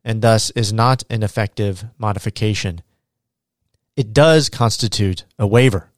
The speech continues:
and the seller is estopped from alleging breach for payment it accepted that were not received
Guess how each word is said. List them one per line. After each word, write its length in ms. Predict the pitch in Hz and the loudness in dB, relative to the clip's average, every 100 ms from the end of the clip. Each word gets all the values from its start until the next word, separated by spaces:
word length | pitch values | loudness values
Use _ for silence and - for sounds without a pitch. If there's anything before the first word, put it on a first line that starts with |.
| _ _ _ _ _ _ _ | _ _ _ _ _ _ _
and 140 | 120 120 | 0 2
the 60 | |
seller 440 | - 131 123 120 120 | 2 4 6 6 4
is 340 | 113 107 95 | 2 2 0
estopped 600 | 113 - - 131 131 - - _ _ _ _ | -2 -2 0 0 0 -2 -20 _ _ _ _
from 180 | 120 113 | -4 0
alleging 480 | 117 120 117 113 104 | 4 4 2 -2 0
breach 360 | 120 123 - | 2 2 -2
for 180 | - 117 | -4 -4
payment 480 | 101 117 110 104 - | -2 -2 -2 -4 -6
it 120 | 110 | -8
accepted 680 | 113 - - 110 - 101 92 _ _ _ _ _ _ | -6 -4 -2 -4 -2 -4 -6 _ _ _ _ _ _
that 120 | 117 | -6
were 140 | 117 113 | -2 2
not 320 | 123 131 - | 2 2 0
received 540 | 117 - 101 90 87 | -2 -2 -2 -4 -6